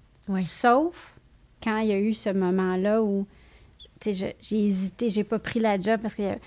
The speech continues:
Speaker 2: quand, et ça aurait été un terrible choix de rester comme avocate
Speaker 1: Écoute.
Speaker 2: juste pour des raisons financières. Ça aurait été, j'aurais eu la mort dans l'âme toute ma vie. Donc, clairement, quand t'es,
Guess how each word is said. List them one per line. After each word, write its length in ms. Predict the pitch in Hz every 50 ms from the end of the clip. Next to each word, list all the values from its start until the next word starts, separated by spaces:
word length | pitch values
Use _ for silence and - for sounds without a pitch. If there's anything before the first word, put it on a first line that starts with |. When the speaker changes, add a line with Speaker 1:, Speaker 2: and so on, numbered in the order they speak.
| - - - - - - _ - - -
Speaker 2:
quand, 140 | - 254 262 - - -
et 140 | - 220 220
ça 200 | - - 226 214
aurait 140 | 208 214 214
été 180 | 214 - -
un 100 | 285 226
terrible 580 | - - - 233 226 220 262 277 240 214 196 185
choix 420 | - - - 269 311 349 392 349 208
de 120 | 180 196
rester 580 | 196 175 180 214 220 196 - - - - 269 254
comme 240 | - 233 202 202
avocate 580 | 202 202 185 202 202 - - 240 240 254 240 -
Speaker 1:
Écoute. 120 | 220 190 202
Speaker 2:
juste 220 | 262 285 269 -
pour 140 | - 220 208
des 140 | 190 208 214
raisons 300 | 214 214 208 202 226 233
financières. 640 | 226 - - 220 202 190 190 180 - - 339 381 320
Ça 180 | - - - 165
aurait 200 | 165 - 208 190
été, 400 | - - - 254 269 254 220 202 202 190 - - 190 175
j'aurais 260 | 208 202 190 202 208
eu 60 | 220
la 200 | 226 240 208 196
mort 300 | 196 202 208 220 233 247
dans 200 | 233 226 208 202
l'âme 320 | 190 190 202 214 240 240 226
toute 240 | - - 214 - 220
ma 180 | 196 175 180
vie. 260 | 180 190 233 294 330 320 - - - - - - - - -
Donc, 360 | 220 220 220 233 233 240 - - - - - - - - - - - - -
clairement, 800 | - - 277 294 302 302 294 - 247 226 220 220 226 240 262 285 330 - - - - - - - - - - - - -
quand 260 | - 262 277 285 302 285
t'es, 200 | - 269 240 214